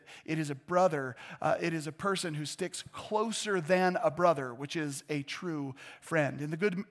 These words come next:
Good Samaritan story, we all, uh, all the qualities of a good friend are, uh, displayed. Love, loyalty, long-suffering, wisdom, that's knowing how to help, and true righteousness, trusting in King Jesus. We need that.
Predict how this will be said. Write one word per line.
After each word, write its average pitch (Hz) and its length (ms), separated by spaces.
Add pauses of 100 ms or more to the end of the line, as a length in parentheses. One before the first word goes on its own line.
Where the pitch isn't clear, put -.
Good 190 180
Samaritan 185 440
story, 160 380 (260)
we 180 260
all, 180 280
uh, 151 280 (180)
all 196 260
the 190 100
qualities 170 600 (160)
of 170 140
a 170 60
good 160 200
friend 147 460 (240)
are, 160 400 (260)
uh, - 240
displayed. 160 520 (120)
Love, 180 380 (160)
loyalty, 180 640 (140)
long-suffering, 180 720 (160)
wisdom, 190 640
that's 156 240
knowing 175 300
how 175 160
to 160 60
help, 160 340 (240)
and 156 420
true 165 240
righteousness, 139 680 (180)
trusting 156 420
in 139 140
King 139 240
Jesus. 135 400
We 143 100
need 135 200
that. 123 240